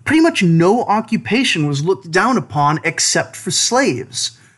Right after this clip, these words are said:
Servants, farmers, day laborers, merchants, craftsmen, soldiers, and so on are all allowed a certain amount of dignity and only ever disparaged when they're inept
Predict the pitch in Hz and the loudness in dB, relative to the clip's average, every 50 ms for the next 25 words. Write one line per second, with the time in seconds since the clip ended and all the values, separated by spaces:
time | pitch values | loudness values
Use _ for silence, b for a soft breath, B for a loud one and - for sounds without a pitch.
0 | b b b b b - - - 190 208 214 208 214 208 208 - - - - - | b b b b b -2 0 2 2 2 2 2 -2 -4 -4 -4 -6 -8 -6 -2
1 | - 156 180 190 208 208 208 208 214 190 165 151 139 - 175 180 208 220 214 196 | 0 2 2 2 2 0 -2 -4 -4 -6 -6 -4 -2 0 2 2 2 2 0 0
2 | 185 180 180 180 160 160 151 147 147 156 156 156 - - 151 156 190 208 220 - | 2 2 2 0 0 -2 -4 -2 -2 -2 -4 -4 -2 0 2 2 2 2 2 0
3 | - 147 127 - - - - - - - 175 180 202 202 - - - 214 202 196 | -2 -4 -4 -6 -6 -6 -8 -6 -2 0 0 0 0 -2 -4 -4 -4 -2 -2 -4
4 | 190 196 190 - - - - - 185 196 202 214 202 - 208 208 208 208 202 180 | -4 -6 -6 -4 -4 -2 0 2 2 2 0 0 -2 -2 0 0 0 0 0 0
5 | 156 147 - - - 196 202 208 202 185 170 160 160 160 170 165 B B B B | 0 0 0 0 0 0 0 2 2 2 2 2 2 0 -2 -4 B B B B
6 | B B B B B B - 170 - - 170 202 226 247 277 277 233 190 185 180 | B B B B B B -2 -2 -2 -2 -2 -2 0 0 0 0 0 2 2 2
7 | 190 208 196 190 - - - - - - 185 202 196 - 220 208 185 175 165 185 | 2 2 2 0 0 0 -2 -2 0 0 0 0 0 0 0 0 2 2 0 0
8 | 180 - 170 151 143 135 190 226 202 190 151 113 87 85 101 - B B B B | -2 -4 -6 -8 -2 0 0 0 2 0 -2 -2 -4 -8 -16 -18 B B B B
9 | B B 180 185 - - 208 240 269 262 262 254 233 226 220 220 175 190 180 - | B B 0 0 2 4 4 4 4 4 2 2 2 2 0 0 2 2 0 0
10 | - - - 240 240 254 240 175 151 143 139 - - 170 175 185 185 185 175 175 | 0 -2 0 2 2 4 4 2 2 -2 -4 -2 0 0 2 2 2 2 2 0
11 | 170 - - 208 180 175 190 220 - - - - - | 0 0 0 2 2 2 2 0 -2 -4 -8 -10 -8